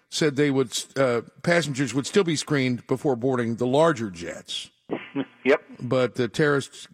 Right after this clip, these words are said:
Speaker 1: could target regional planes. My first question is this, and it's kind of the concept of concealed carry when it comes to gun laws. The whole reason concealed carry works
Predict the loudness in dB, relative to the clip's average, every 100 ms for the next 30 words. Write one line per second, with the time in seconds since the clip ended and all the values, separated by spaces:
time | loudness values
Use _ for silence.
0 | -6 -2 -2 -4 -2 0 0 -4 -4 -4
1 | -2 -2 -2 -2 -4 -10 -20 -20 _ _
2 | _ -6 -2 0 2 0 0 -2 -2 -6
3 | -10 -6 -4 -6 -8 -14 -18 _ _ -4
4 | -2 0 0 0 0 0 2 0 2 0
5 | 0 -6 -20 -8 -4 -2 0 0 0 -2
6 | -2 -2 -4 -4 -2 -2 -4 -2 -2 0
7 | 2 0 -2 -8 _ _ _ _ _ _
8 | _ _ -4 0 4 6 4 4 0 -2
9 | -4 -6 -18 -20 _ -4 -2 0 -2 -2
10 | 0 2 2 0 2 2 0 -2 -6 -8